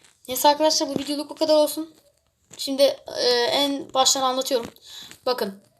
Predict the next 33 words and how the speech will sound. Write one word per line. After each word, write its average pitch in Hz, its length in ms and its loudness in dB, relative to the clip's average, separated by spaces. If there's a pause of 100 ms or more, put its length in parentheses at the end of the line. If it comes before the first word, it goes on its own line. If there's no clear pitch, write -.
(200)
Burayı 277 300 0
kim 285 180 -2
kullanacaksa 254 640 0
artık. - 420 -4 (760)
Buradan 262 360 4
geliyor. 240 480 2 (760)
Buraya 285 200 4
gidiyor. 254 340 2
Biraz 226 240 -2
uzanıyor 247 380 -2
şurada. 208 260 -8
Televizyonu 226 440 -4
izliyor. 196 360 -4
Açıyor. 202 420 0
Kullanıyor 208 520 -6
bunu. 196 200 -12 (360)
Sonra 285 260 4
geliyor 269 360 4
buraya. 262 300 6
Buradan 254 440 -2
bilgisayarını 247 600 -2
kullanıyor. 196 560 -4 (760)
İşte 214 300 -2
bilgisayarda 214 580 0
da 208 120 -10
bir 202 40 0
şeyler 214 300 2
yapıyor. 190 260 -2
Oyun 214 280 0
oynuyor. 185 300 -8 (680)
Sonra 262 360 2
buraya 277 240 6
geliyor. 226 440 2